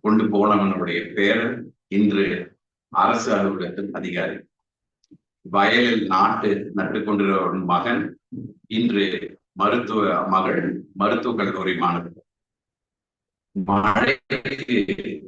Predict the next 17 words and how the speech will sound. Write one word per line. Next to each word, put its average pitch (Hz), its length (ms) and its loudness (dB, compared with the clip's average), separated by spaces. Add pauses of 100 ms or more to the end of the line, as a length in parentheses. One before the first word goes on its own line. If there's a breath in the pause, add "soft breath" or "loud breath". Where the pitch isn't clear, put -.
(120)
ஒடுங்கும் 113 540 0
குடிசையில் - 540 -8
பிறந்தவன், 101 540 -2 (540)
அதே 123 460 0
ஊரில் 120 240 0
சிவில் 135 360 -2
இன்ஜினியராக 98 680 -2
இருக்கிறான். - 420 -20 (2250)
சாக்கடை 151 580 0
அள்ளியவன் 110 460 2
வீட்டு 110 280 0
பிள்ளை 104 420 4
இன்று 95 200 2
நக-, 95 380 0
நகராட்சி 117 600 2
ஆணையராக 123 680 4
இருக்கிறார். 95 640 0